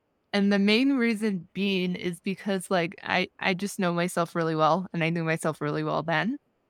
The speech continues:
and I started getting into personal development at, like, fourteen, fifteen. So there was already years of, like, hearing different stories, like,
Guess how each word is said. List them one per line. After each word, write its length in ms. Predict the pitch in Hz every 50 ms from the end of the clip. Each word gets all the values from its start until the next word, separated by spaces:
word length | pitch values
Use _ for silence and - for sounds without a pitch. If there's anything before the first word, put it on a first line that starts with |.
| _ _ _ _ _ _ _ -
and 400 | 202 196 190 185 180 175 175 175
I 60 | -
started 260 | 208 - 262 285 269
getting 200 | 226 226 233 240
into 200 | 233 214 208 -
personal 440 | 208 - - 175 175 - 196 180 180
development 580 | 165 - 160 156 165 160 - - 170 160 - -
at, 120 | 85 - -
like, 180 | - - -
fourteen, 500 | - - 180 165 - - - 165 156 156
fifteen. 480 | 156 - - - - - - - - 185 _
So 180 | - - 185 170
there 140 | 180 180
was 160 | 185 185 190 202
already 760 | 226 233 196 185 175 175 180 185 180 180 165 170 165 160 -
years 520 | - 170 170 170 170 170 165 160 160 156 -
of, 100 | 160 -
like, 180 | 151 147 143 -
hearing 340 | - - 170 170 165 170
different 320 | 170 165 - - - - -
stories, 680 | - - 190 185 180 180 180 175 175 170 170 170 160
like, 340 | 170 156 151 - - - -